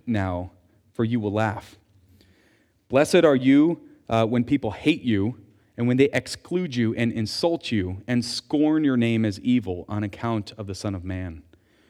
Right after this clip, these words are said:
Rejoice on that day and jump for joy. For behold, your reward is great in heaven. For their fathers used to treat the prophets in the same exact way.'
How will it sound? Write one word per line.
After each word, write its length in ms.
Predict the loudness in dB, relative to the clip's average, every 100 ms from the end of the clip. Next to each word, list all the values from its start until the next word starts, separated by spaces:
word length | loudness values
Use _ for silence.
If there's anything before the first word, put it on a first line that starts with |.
| _ _ -2
Rejoice 560 | -2 4 6 6 4
on 160 | 0 0
that 180 | 0 2
day 220 | 0 0
and 160 | -2 -4
jump 380 | -4 -6 -6 -12
for 220 | -12 -6 -6
joy. 720 | -6 -2 0 0 -4 -10 -20 _ _ _ _ _ _ _ _ _ _ _
For 100 | -2
behold, 540 | 0 2 4 4 2
your 100 | 2
reward 560 | 2 0 0 0 0 -2
is 120 | -6 -8
great 520 | -4 0 0 -2 -12
in 120 | -10 -8
heaven. 460 | -8 -8 -12 -14 -20 _ _ _ _
For 120 | 2
their 160 | 2
fathers 560 | 2 2 2 2 0 0
used 140 | -4
to 60 | -6
treat 280 | -6 -4 -4
the 60 |
prophets 680 | -6 -6 -6 -6 -8 -10 -14 -18 _ _
in 100 | -6
the 80 | -6
same 320 | -6 -4 -4
exact 340 | -4 -8 -12 -14
way.' 200 | -18